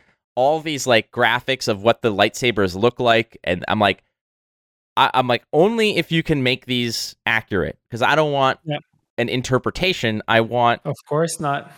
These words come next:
Speaker 1: And I was
Speaker 2: Star Wars
Speaker 1: abs-
Speaker 2: lore master needs to have things that is lore accurate.
Speaker 1: To the point where I was like, "His hand better be in a glove, I swear to God," and it was. So I was like, "Sweet."
Speaker 2: Has to be.
Speaker 1: Yeah.
Speaker 2: <laughs>
Speaker 1: So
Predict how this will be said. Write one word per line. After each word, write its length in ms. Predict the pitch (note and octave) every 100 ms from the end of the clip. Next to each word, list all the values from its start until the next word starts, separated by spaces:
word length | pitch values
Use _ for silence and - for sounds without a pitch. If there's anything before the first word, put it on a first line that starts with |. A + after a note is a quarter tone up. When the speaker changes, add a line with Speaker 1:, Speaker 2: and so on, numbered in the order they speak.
| -
Speaker 1:
And 680 | B2 A#2+ A#2+ A#2 A#2 A2+ - _ _ -
I 220 | B2+ D3
was 260 | C#3 C3+ B2 -
Speaker 2:
Star 220 | D#3 F3
Wars 240 | F#3 F#3
Speaker 1:
abs- 80 | D3
Speaker 2:
lore 220 | F3 F3+
master 520 | E3+ E3 D#3+ - E3+ E3
needs 300 | E3 D#3+ -
to 220 | D#3+ D#3
have 360 | F#3 D#3 D3+ -
things 400 | D#3+ D#3 C#3+ -
that 140 | D#3
is 120 | D3 D3
lore 180 | D#3
accurate. 520 | D3 C#3 - C#3+ C#3 - -
Speaker 1:
To 80 | F3
the 80 | F3
point 340 | - F#3+ G3
where 220 | F3 E3
I 40 | D3+
was 140 | C#3+
like, 260 | C#3 B2+ - _ _ _ _ _ -
"His 240 | C#3+ D#3+
hand 280 | D3 E3 E3
better 220 | C3+ C3+
be 200 | C3 C3
in 80 | B2+
a 40 | G#2+
glove, 380 | A2 A2+ F#2 -
I 60 | G2
swear 240 | - A#2
to 80 | A2
God," 200 | G#2+ G2+
and 120 | G2
it 80 | F#2+
was. 260 | G#2+ G2+ F#2
So 160 | A2
I 40 | G2+
was 100 | G#2+
like, 280 | G#2 F2+ -
"Sweet." 480 | - - A#2 G#2+ F#2+
Speaker 2:
Has 200 | D3+ -
to 80 | D#3+
be. 200 | C#3+ C#3 _ -
Speaker 1:
Yeah. 200 | A#2+ E3+
Speaker 2:
<laughs> 580 | D#3 E3+ D3+ D3 D3+ -
Speaker 1:
So 280 | B2 A#2